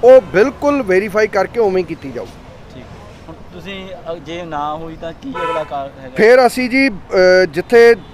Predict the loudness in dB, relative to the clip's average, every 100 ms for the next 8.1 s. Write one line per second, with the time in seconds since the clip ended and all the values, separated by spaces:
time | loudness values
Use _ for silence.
0 | -6 -4 -2 -2 2 2 2 0 0 -2
1 | 0 0 0 -2 -8 -16 -20 -20 -6 2
2 | 4 4 2 0 2 2 0 -2 -2 -2
3 | -2 -2 0 -2 -2 -8 -8 -6 -4 -4
4 | -6 -10 -14 -14 -14 -12 -12 -6 -2 -2
5 | -4 -8 -4 -2 0 -2 -2 -4 -4 -8
6 | -14 -14 -6 -2 -2 0 0 0 0 -2
7 | 0 2 2 2 -2 0 0 0 2 2